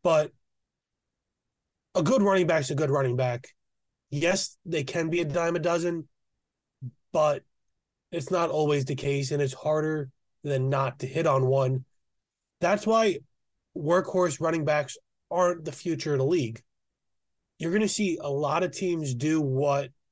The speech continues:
Kansas City did, what Philadelphia seems to be perfecting. The running back by committee, where you have one guy that takes,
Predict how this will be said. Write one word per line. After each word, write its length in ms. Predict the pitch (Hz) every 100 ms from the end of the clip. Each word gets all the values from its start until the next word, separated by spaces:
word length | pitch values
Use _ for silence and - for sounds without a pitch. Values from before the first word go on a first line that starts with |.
| _ _
Kansas 420 | - 165 151 143 135
City 320 | 185 170 147
did, 380 | 131 127 113 - _ _ _
what 180 | - 151
Philadelphia 720 | 131 175 165 160 165 170 147 131
seems 340 | - 147 139
to 80 | 139
be 120 | 139
perfecting. 680 | 135 131 151 135 - 110 110 - _ _ _ _ _ _ _ _ _ _ _
The 100 | 147
running 240 | 143 170 170
back 220 | 170 -
by 180 | 156 143
committee, 460 | 131 156 170 143
where 380 | 135 135 131 127 _ _ _ _ _
you 120 | 151
have 280 | 139 165 151
one 600 | 143 147 139 160 185 190
guy 320 | 151 151 165
that 200 | 190 170
takes, 560 | 135 165 139 - - -